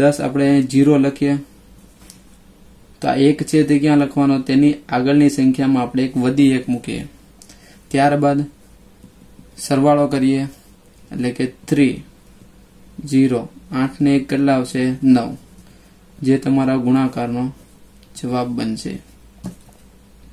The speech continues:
તેવી રીતે બીજું એક ઉદાહરણ આપણે લઈએ. બેતાલીસ ગુણ્યા છત્રીસ.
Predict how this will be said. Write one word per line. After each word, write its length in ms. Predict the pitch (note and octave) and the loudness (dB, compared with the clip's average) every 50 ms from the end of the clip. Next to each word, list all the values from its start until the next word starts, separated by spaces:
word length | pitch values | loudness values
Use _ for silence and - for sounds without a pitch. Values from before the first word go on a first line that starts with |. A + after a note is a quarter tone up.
| - - - - - - _ _ _ - - - _ - - - _ - - - - - - - - | -20 -20 -20 -20 -20 -20 _ _ _ -20 -20 -20 _ -20 -20 -20 _ -20 -20 -20 -20 -20 -20 -20 -6
તેવી 160 | - - C3 | -2 2 2
રીતે 240 | C#3+ C#3+ C#3+ D3 C#3+ | 4 4 4 2 4
બીજું 260 | C#3 C#3+ C#3 C#3 D3 D3+ | 4 4 4 4 4 4
એક 80 | C3 | 4
ઉદાહરણ 340 | C3+ C3+ C#3 C#3+ C#3+ C#3 C3+ | 2 0 2 2 2 2 2
આપણે 200 | C3 B2+ B2+ B2 A#2+ | 0 0 0 -2 -2
લઈએ. 260 | A#2+ A#2+ A#2 A#2+ B2+ C#3+ - - - - - - _ - - - - - - - _ - - _ _ - - - - - - - - - - - - - - - - - - - - _ _ _ _ _ - - - - - - - - - - - - - - - - - - - - - - - - - - - - - - - - - - - _ - - - - - - - - - - - - - - - - - - - - - D3 C3+ | -2 -2 -2 -2 -4 -4 -6 -10 -20 -20 -20 -20 _ -20 -20 -20 -20 -20 -20 -20 _ -20 -20 _ _ -20 -20 -20 -20 -20 -20 -20 -20 -20 -20 -20 -20 -20 -20 -20 -20 -20 -20 -20 -20 _ _ _ _ _ -18 -18 -18 -20 -20 -20 -20 -20 -20 -20 -20 -20 -20 -20 -20 -20 -20 -20 -20 -20 -20 -20 -20 -20 -20 -20 -20 -20 -20 -20 -20 -20 -20 -20 -20 _ -20 -20 -20 -20 -20 -20 -20 -20 -20 -20 -20 -20 -20 -20 -20 -20 -20 -20 -16 -10 -8 -4 -2
બેતાલીસ 580 | C3 C3+ C#3 - - D3 D3+ D3+ D3+ D3 C#3 C#3+ | 0 -2 -2 -2 -2 -2 0 0 0 0 -2 -2
ગુણ્યા 460 | C#3 C3+ C3+ C#3 C3 C3+ C3+ C3+ C#3 - - - - _ _ _ - - - - - _ | 0 0 2 2 2 2 0 -2 -4 -8 -14 -20 -20 _ _ _ -20 -20 -20 -20 -20 _
છત્રીસ. 520 | - - - - - - - F3 - - | -6 -4 -4 -4 -4 -6 -6 -6 -6 -8